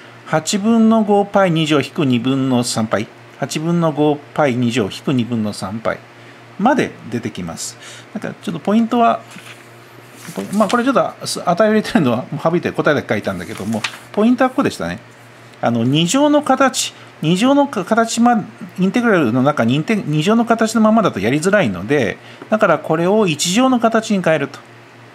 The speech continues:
だからこのサイン二乗Xを二分の一引くコサイン二エックスに変えると。で、ここもコサイン二乗二エックスを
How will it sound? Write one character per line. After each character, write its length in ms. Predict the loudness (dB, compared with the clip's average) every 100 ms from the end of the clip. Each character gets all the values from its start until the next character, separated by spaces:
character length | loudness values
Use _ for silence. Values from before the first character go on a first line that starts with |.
| -10
だ 80 | -4
か 80 | -4
ら 60 |
こ 140 | -2 -2
の 200 | -2 -4 -16 -20 -20 -20 -20 -20 -20 -8
サ 280 | -4 0 2
イ 80 | 2
ン 60 |
二 100 | 2
乗 200 | 2 2
X 380 | 2 -2 -4 0
を 120 | 2
二 140 | 2 0
分 220 | 0 0
の 100 | 0
一 240 | -2 -4
引 160 | -6 -6
く 100 | -6
コ 120 | -2
サ 160 | 0 0
イ 40 |
ン 40 | 2
二 80 |
エ 40 | 0
ッ 20 |
ク 60 | -2
ス 80 |
に 60 | -6
変 120 | -6
え 20 | -10
る 60 |
と。 60 | -14 -12 -10
で、 80 |
こ 60 | -6 0
こ 100 | 2
も 160 | 2
コ 120 | 0
サ 160 | 0 0
イ 40 |
ン 40 | 0
二 120 | 0
乗 200 | 2 2
二 200 | 2 0
エ 40 |
ッ 40 | -2
ク 120 | -4
ス 160 | -4 0
を 260 | 2 0